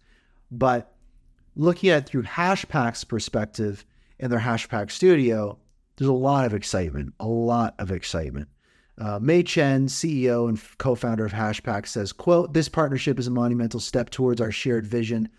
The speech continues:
of expanding the reach of Web three technology and bridging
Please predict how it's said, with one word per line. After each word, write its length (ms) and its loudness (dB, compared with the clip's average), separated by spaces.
of 100 -2
expanding 460 0
the 80 0
reach 340 0
of 120 0
Web 200 -2
three 200 -8
technology 840 0
and 140 -4
bridging 460 0